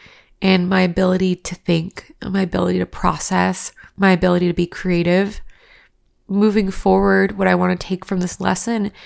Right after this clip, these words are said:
is an understanding that health is not a given. Even though I am young, then there's still a tenuousness that comes to my well-being, and that I need to value it, and I need to protect it, and I need to nurture it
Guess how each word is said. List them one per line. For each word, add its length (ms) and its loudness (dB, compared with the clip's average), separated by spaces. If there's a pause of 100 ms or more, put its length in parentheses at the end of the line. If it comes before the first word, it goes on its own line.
(360)
is 520 2 (600)
an 100 -2
understanding 840 0
that 320 -2 (380)
health 520 4
is 160 -4
not 380 -2
a 40 -2
given. 540 0
Even 220 2
though 340 6 (160)
I 100 6
am 160 4
young, 540 4
then 160 -4
there's 220 2
still 500 2
a 60 0
tenuousness 1000 -2
that 140 2
comes 360 0
to 680 2 (160)
my 160 2
well-being, 800 2 (160)
and 160 2
that 320 2 (400)
I 140 2
need 160 0
to 120 -2
value 540 4
it, 240 -6
and 140 -2
I 80 2
need 160 0
to 80 -4
protect 560 -6
it, 320 0
and 100 0
I 80 2
need 180 -2
to 80 -2
nurture 540 0
it 220 2